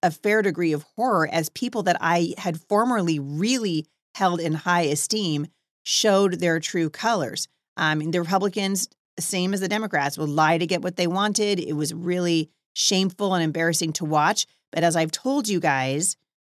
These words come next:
and I'm, I'm gonna continue to say it, it's not about the, the, the people. When we're talking about politics, it's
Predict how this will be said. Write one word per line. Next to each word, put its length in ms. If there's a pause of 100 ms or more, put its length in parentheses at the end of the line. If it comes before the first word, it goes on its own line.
(240)
and 60
I'm, 200
I'm 140
gonna 140
continue 460
to 100
say 380
it, 120 (460)
it's 200
not 320
about 480
the, 320
the, 480
the 140
people. 420
When 160
we're 100
talking 280
about 260
politics, 640
it's 160